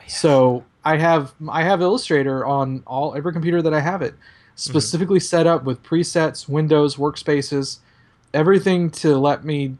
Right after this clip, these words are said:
Speaker 2: be able to kind of move through the process lightning fast.
Speaker 1: Yeah.
Speaker 2: And, and I get, man, I get sketches out like that.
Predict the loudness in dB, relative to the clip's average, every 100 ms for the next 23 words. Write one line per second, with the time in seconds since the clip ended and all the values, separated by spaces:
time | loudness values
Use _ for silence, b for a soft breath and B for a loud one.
0 | _ 0 2 2 0 -6 -4 -2 -2 -4
1 | -6 0 4 2 0 -2 2 2 0 0
2 | 0 -2 -4 -4 -4 -10 -8 -10 -10 -16
3 | -18 _ b b b -18 -8 -2 0 0
4 | 0 2 2 2 2 0 -2 0 0 2
5 | 0 0 0 0 0 2 2 2 -2 -2
6 | 2 2